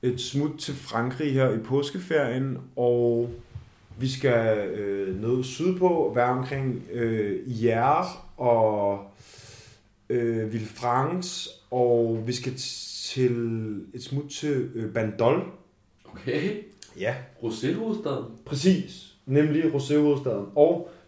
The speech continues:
Speaker 1: det, jeg synes, der bliver interessant, er, jeg har haft mange år nu i mit liv, hvor jeg har,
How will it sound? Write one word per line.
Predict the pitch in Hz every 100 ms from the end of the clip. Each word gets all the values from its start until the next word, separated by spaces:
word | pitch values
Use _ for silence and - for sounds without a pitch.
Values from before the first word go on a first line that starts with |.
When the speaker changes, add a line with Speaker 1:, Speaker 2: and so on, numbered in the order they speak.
| -
Speaker 1:
det, | 190
jeg | 185
synes, | 175
der | 156
bliver | 139
interessant, | 131 147
er, | 127 131 - - 127
jeg | 139
har | 165 160
haft | 135 143
mange | 139 139 180 165
år | 147 127
nu | 131
i | 135
mit | 135
liv, | 131 127
hvor | 113
jeg | 117
har, | 123 117 104